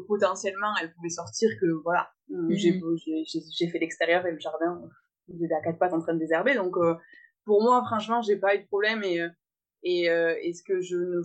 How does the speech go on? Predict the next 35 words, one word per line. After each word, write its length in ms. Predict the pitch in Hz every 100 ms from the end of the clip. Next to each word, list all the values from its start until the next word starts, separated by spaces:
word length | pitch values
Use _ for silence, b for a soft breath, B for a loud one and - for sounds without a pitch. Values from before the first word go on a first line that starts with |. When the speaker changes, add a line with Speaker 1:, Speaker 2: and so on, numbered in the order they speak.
| 175
Speaker 1:
voulais 200 | 214 208
pas, 180 | 165 220
c'était 260 | 208 180
être, 220 | 165 160 -
d'être 240 | 165 -
alitée, 460 | 170 175 180 208 202 180
euh, 100 | 165 165 165 262 - _ _ _ _ _ -
euh, 160 | 175 170 -
pendant 240 | 170 160 165
quatre, 200 | 170 -
cinq 260 | 185 180 185
mois, 380 | 185 196 165 202
euh, 40 |
Speaker 2:
Mhm. 100 | 185 190 190
Speaker 1:
c'est 80 | 175
pas 160 | 170 170
du 60 |
tout 180 | - 190
dans 80 | 180
ma 80 | 170
nature. 460 | 170 170 226 220 _
Donc, 220 | 175 170 175
euh, 340 | 165 160 160 156
là-dessus, 300 | 175 175 214 202
franchement, 220 | 185 180 196
je 100 | 180
me 80 | 170
plains 200 | 170 170
pas 220 | 196 175
et 100 | 160
j'ai 120 | 165
une 60 | 165
grossesse 300 | 165 170 170
de 60 | 170
rêve, 260 | 170 170